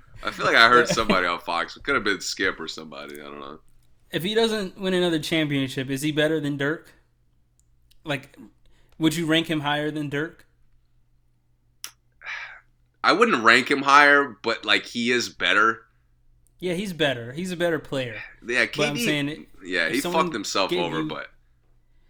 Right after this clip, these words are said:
Speaker 2: I'm
Speaker 1: yeah,
Speaker 2: not
Speaker 1: if someone
Speaker 2: putting him.
Speaker 1: gave you a top twenty-five list, is, is all blanks. You fill in the blanks. Is, are you putting Durant over Dirk?
Speaker 2: Bro,
Speaker 1: If he
Speaker 2: I
Speaker 1: doesn't
Speaker 2: told
Speaker 1: win
Speaker 2: you.
Speaker 1: another championship?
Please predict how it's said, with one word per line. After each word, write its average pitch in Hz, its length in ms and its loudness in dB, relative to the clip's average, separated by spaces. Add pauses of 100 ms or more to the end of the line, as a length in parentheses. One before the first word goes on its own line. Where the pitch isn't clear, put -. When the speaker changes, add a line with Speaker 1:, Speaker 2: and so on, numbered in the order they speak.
(140)
Speaker 2:
I'm 262 120 0
Speaker 1:
yeah, 285 60 6
Speaker 2:
not 262 60 8
Speaker 1:
if 240 80 2
someone 208 180 2
Speaker 2:
putting 190 140 0
him. 180 80 -2
Speaker 1:
gave 190 80 -6
you 180 80 -2
a 156 40 -4
top 165 320 -6
twenty-five 147 640 -6
list, 139 280 -10
is, 127 260 -14
is 139 160 -10
all 151 220 -4
blanks. 139 500 -8
You 139 100 -8
fill 147 280 -6
in 139 80 -6
the 135 80 -8
blanks. 127 500 -14 (460)
Is, 147 240 -10 (120)
are 147 60 -2
you 143 120 0
putting 165 220 -6
Durant 143 300 -6
over 135 260 -6
Dirk? 123 380 -12 (580)
Speaker 2:
Bro, 101 260 -4
Speaker 1:
If - 60 -6
he 139 60 0
Speaker 2:
I 127 60 0
Speaker 1:
doesn't 135 160 -2
Speaker 2:
told 117 120 0
Speaker 1:
win - 60 -4
Speaker 2:
you. - 60 -4
Speaker 1:
another 123 160 -8
championship? - 420 -18